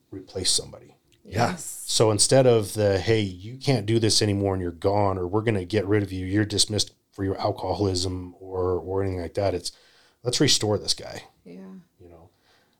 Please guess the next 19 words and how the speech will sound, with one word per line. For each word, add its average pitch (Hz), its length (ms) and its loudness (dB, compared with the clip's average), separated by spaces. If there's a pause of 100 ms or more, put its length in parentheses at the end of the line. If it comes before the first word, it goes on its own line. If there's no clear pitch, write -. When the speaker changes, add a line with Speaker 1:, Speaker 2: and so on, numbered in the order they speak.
(120)
Speaker 1:
uh, 87 640 -4 (200)
and, 98 560 -2
and 104 120 -2
a, 92 180 -2
a 107 120 2
restored 117 800 4 (1700)
human 110 300 0
being 98 320 0
is 92 200 0
a 90 100 -2
redeemed 98 420 0
human 85 220 -6
being - 360 -18 (160)
and 101 100 -20
is - 60 -8
a 85 60 -8
powerful 104 420 0
human 78 240 -14
being - 220 -20